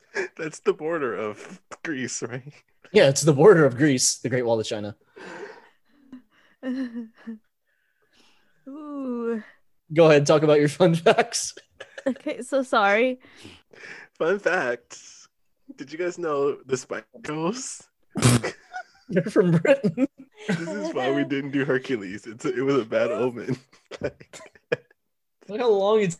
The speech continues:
Speaker 2: taken to do this friggin' episode.
Speaker 1: This is why we
Speaker 3: Okay, I'm
Speaker 1: shouldn't have
Speaker 3: ready
Speaker 1: done
Speaker 3: now.
Speaker 1: Hercules. Like, I think people are gonna die when they're like, when I say, "Yeah, like, Caesar's Palace reminds me of
Speaker 3: <laughs> We
Speaker 1: Greece."
Speaker 3: should, we should all just be like, "You want a little bit of Greek in your life?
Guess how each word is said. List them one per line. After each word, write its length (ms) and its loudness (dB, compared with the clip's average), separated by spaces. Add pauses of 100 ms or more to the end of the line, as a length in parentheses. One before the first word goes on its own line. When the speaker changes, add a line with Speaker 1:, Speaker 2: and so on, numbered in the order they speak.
(140)
Speaker 2:
taken 240 0
to 60 0
do 180 0
this 220 -2
friggin' 340 -2
episode. 840 2 (920)
Speaker 1:
This 140 -20
is 100 -14
why 80 2
we 60 -2
Speaker 3:
Okay, 180 4
I'm 80 4
Speaker 1:
shouldn't 20 6
have 80 2
Speaker 3:
ready 340 4
Speaker 1:
done 60 -4
Speaker 3:
now. 440 4
Speaker 1:
Hercules. 220 6 (1400)
Like, 220 -4 (480)
I 80 2
think 180 0
people 180 -2
are 60 2
gonna 220 0
die 200 0
when 120 -4
they're 100 -6
like, 140 -6
when 100 -6
I 60 -6
say, 140 -8
"Yeah, 180 -6
like, 280 -4 (120)
Caesar's 360 -6
Palace 400 -4
reminds 300 -8
me 140 -6
of 80 -2
Speaker 3:
<laughs> 0 -
We 80 0
Speaker 1:
Greece." 240 6
Speaker 3:
should, 460 0
we 120 6
should 140 2
all 120 4
just 220 -2
be 100 -2
like, 200 0
"You 180 4
want 300 2
a 40 -2
little 280 -2
bit 140 0
of 140 -2
Greek 220 -4
in 80 -2
your 140 -4
life? 280 0